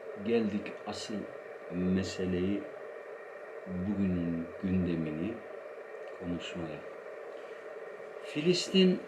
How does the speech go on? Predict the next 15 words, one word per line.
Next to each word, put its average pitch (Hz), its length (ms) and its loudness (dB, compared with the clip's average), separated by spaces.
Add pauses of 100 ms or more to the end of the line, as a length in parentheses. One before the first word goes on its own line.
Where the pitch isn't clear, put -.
(360)
bölgesindeki 139 1200 10
yangın 123 540 8
devam 131 380 4
ediyor, 135 360 4 (140)
büyüyerek 101 600 6
devam 110 280 2
ediyor. 113 300 0 (1160)
Filistin 101 600 0 (440)
bölgesi 95 640 0 (640)
kanamayı 92 500 2
sürdürüyor. 80 840 -4 (2250)
Bu 117 300 6
adamların 95 680 2
kırdığı 101 680 2 (320)
yumurta 95 640 2